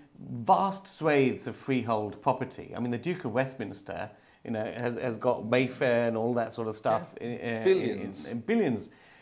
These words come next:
Speaker 1: So th-, that's gonna represent a significant loss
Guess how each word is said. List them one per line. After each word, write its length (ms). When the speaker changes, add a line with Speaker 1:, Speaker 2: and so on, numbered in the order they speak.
Speaker 1:
So 340
th-, 180
that's 320
gonna 220
represent 640
a 80
significant 1000
loss 640